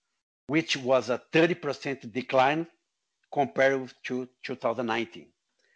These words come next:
As mentioned previously, decline in commercial aviation and its related service were responsible for more than eighty percent of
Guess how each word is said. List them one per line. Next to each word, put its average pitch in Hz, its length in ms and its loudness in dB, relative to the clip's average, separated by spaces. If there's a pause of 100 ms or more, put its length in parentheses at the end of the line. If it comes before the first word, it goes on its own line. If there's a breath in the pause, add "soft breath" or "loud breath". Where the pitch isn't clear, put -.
(540)
As 131 160 0
mentioned 160 420 2
previously, 147 600 0 (280)
decline 156 460 2
in 160 60 -2
commercial 170 520 -2
aviation 147 600 -6 (300 soft breath)
and 139 140 -2
its 147 280 -8
related 139 500 2
service 107 460 -4 (320 soft breath)
were 135 340 6
responsible 160 760 0
for 156 220 -2
more 147 200 0
than 139 100 -4
eighty 156 360 -4
percent 139 460 -10
of 127 120 -8